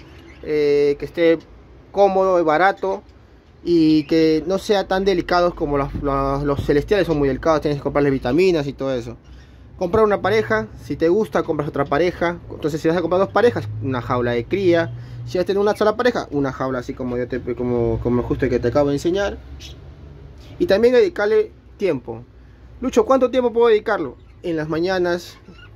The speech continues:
les administras su comidita, su bebedero, le dejas limpio su papel, le dejas sus cositas y te retiras. Otra vez puedes subir al mediodía, ver cómo están, y en las noches, si deseas cubrirlo, si está en exterior, lo cubres con una mantita por el tema del frío,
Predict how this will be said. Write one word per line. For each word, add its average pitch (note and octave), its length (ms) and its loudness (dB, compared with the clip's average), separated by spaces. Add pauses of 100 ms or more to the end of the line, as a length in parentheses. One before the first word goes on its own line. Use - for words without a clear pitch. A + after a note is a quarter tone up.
(160)
les B2 140 -8
administras C#3+ 320 0
su C#3 140 -4
comidita, E3+ 600 0
su C#3+ 220 -8
bebedero, F3 640 0
le B2 100 -4
dejas C3+ 260 -6
limpio E3 320 0
su D#3+ 100 -18
papel, F#3+ 420 -2 (380)
le B2 40 -4
dejas C#3 240 -2
sus - 140 -8
cositas A3 640 -2
y E3 100 -4
te D3+ 140 -2
retiras. A#2+ 560 -4 (680)
Otra D3 300 2
vez D3 80 -2
puedes D3+ 220 2
subir D#3+ 200 0
al E3 80 2
mediodía, A#3 640 2
ver A2+ 180 -8
cómo E3 300 -4
están, A#3+ 400 -4 (100)
y G#3+ 120 -2
en A3+ 80 6
las G#3+ 160 2
noches, F#3+ 440 -2 (300)
si - 140 -4
deseas E3 400 0
cubrirlo, E3+ 460 2
si - 260 -14
está C#3+ 280 -4
en D3 100 0
exterior, F3 360 -2
lo F3+ 120 0
cubres B2+ 260 -4
con D#3+ 120 -2
una E3 120 0
mantita F3 460 -2
por B2 160 0
el A#2 60 -4
tema D3 220 2
del E3+ 120 2
frío, G3+ 340 2